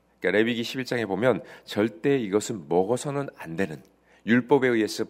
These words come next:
거부가 되어진, 부정하게 여겨진 짐승들이었습니다. 그러니까 이걸 먹으라고 하니까 당연히 어려서부터 유대 율법 전통에 의해서 성장했던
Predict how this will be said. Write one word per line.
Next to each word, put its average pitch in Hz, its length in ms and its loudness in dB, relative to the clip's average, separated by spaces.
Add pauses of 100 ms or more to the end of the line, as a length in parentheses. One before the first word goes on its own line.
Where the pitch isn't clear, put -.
(120)
거부가 107 440 0
되어진, 80 360 -6 (520)
부정하게 127 580 2
여겨진 98 520 0 (160)
짐승들이었습니다. 101 1040 -6 (1080)
그러니까 160 100 4
이걸 147 180 4
먹으라고 123 460 6
하니까 110 440 2 (320)
당연히 156 760 -4 (360)
어려서부터 113 1000 2
유대 104 180 0
율법 104 480 0
전통에 110 460 -2
의해서 98 560 0
성장했던 131 960 -4